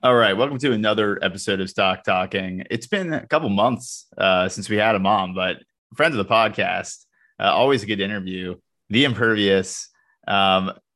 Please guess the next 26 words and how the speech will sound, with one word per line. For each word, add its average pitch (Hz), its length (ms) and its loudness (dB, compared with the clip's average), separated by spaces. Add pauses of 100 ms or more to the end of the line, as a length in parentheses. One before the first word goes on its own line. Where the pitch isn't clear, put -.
(100)
yeah, 127 180 2
as 143 140 -2
I, 139 240 2
uh, 113 380 2
as 120 140 -6
I 127 60 0
look 165 240 -4
at 143 100 -6
some 117 160 -10
charts, 127 480 -4
uh, 82 300 -8
you 95 100 -6
know, 98 80 -2
specifically 117 420 -4
on 101 120 0
S 101 180 -2
P 104 140 -2
Y, 98 460 0 (600)
you, 113 140 0
it, 95 280 -4
it 127 160 -2
seems 220 360 -6
like 127 240 2
the 113 100 0
market, 113 420 -2
if, 92 220 -8